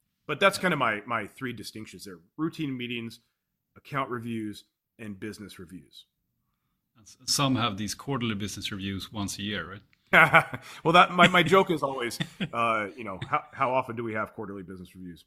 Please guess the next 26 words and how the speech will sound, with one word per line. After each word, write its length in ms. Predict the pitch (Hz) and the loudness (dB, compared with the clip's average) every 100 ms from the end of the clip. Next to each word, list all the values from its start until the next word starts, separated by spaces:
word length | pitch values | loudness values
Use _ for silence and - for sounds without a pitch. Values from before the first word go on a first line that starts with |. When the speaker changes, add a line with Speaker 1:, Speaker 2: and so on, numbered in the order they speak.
| - | -10
Speaker 1:
But 100 | 127 | -2
yeah, 140 | 123 104 | 0 2
I 100 | 127 | 0
mean, 160 | 123 | -2
it, 160 | 117 123 _ _ | -4 -16 _ _
sometimes 360 | - 131 131 117 | -12 -6 -4 -6
it's 100 | 113 | -8
quarterly, 360 | 117 110 110 | -10 -8 -8
sometimes 400 | 107 117 107 104 | -10 -12 -12 -14
it's, 280 | 98 - - _ | -14 -16 -18 _
it's 220 | 110 - | -18 -16
less 200 | 98 110 | -14 -14
frequent. 360 | - 104 - 92 _ - | -12 -14 -14 -20 _ -18
In 100 | 101 160 | -4 0
that 160 | 240 | 2
case, 340 | - 117 104 - _ - | 0 -4 -4 -10 _ -10
you 140 | 143 | -6
could 140 | 170 151 | -4 -4
just 200 | 131 - | -4 -4
not 220 | 127 113 | -4 -4
call 240 | - 123 110 | -4 -4 -4
it 60 | |
a 40 | 95 | -8
quarterly 440 | - 156 127 101 | -8 -8 -6 -10
business 380 | 82 92 85 - | -14 -18 -20 -20
review 300 | 90 87 85 | -20 -20 -20